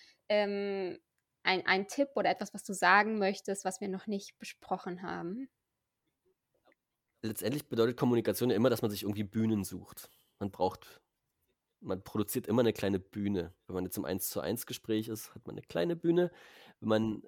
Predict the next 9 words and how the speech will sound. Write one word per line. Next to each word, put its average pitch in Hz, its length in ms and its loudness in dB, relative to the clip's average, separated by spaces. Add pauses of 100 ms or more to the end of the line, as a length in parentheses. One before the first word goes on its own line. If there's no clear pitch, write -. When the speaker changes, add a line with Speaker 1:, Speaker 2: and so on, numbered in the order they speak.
Speaker 2:
in 107 160 -10
größere 113 380 0
Kommunikation 107 760 2
geht, 98 260 -2
ist 98 120 -12
es 98 100 -14
eine 98 100 -12
größere 92 380 -6
Bühne. 101 400 -2